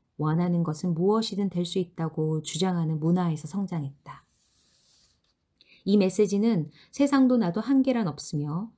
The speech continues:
내게는 충분한 에너지와 책임이 주어졌다는 뜻이었다.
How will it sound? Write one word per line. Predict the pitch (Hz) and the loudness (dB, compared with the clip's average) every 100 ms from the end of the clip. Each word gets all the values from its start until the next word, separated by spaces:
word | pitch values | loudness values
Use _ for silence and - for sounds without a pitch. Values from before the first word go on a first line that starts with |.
| - | -6
내게는 | 160 160 165 180 | -2 2 2 0
충분한 | - 285 262 254 233 | 2 4 4 2 2
에너지와 | 170 196 190 185 | 0 0 0 -2
책임이 | - 262 247 226 220 | -2 -2 0 0 0
주어졌다는 | - 208 214 190 160 156 | -2 -2 -2 -4 -4 -4
뜻이었다. | 190 180 151 - - 135 | -6 -8 -12 -14 -14 -14